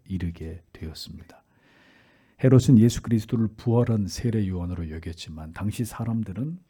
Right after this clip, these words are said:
예수 그리스도에 대해서 어떤 이는 엘리야다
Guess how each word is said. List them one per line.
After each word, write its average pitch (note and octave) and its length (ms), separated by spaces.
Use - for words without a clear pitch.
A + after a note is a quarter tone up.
예수 A2+ 260
그리스도에 G#2 520
대해서 D#2+ 340
어떤 D3 420
이는 C#3+ 500
엘리야다 G#2+ 680